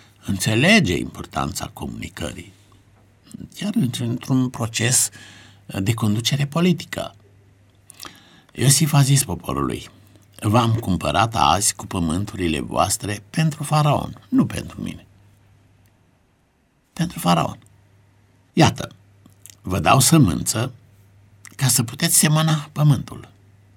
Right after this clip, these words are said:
Păi da, ce pământ? Că ei nu mai aveau pământ. E adevărat, proprietarul era faraon, dar ei îl foloseau. Ca și în cazul nostru,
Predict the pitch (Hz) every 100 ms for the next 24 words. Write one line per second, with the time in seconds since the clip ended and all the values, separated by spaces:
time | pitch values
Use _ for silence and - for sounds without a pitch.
0 | _ _ _ _ _ _ _ _ _ _
1 | _ _ _ _ _ _ _ 117 101 98
2 | - _ _ - - - 95 60 53 -
3 | 107 113 123 123 123 120 139 127 87 -
4 | - - - - _ _ _ - 120 160
5 | 196 196 190 113 - _ _ _ _ _
6 | _ _ _ _ _ - - 95 131 147
7 | 165 165 160 175 151 156 160 135 110 -
8 | _ _ _ _ - 277 330 262 147 -
9 | 107 101 - - - _ _ _ _ _
10 | _ _ _ _ _ 214 - 202 185 196
11 | 196 185 165 - -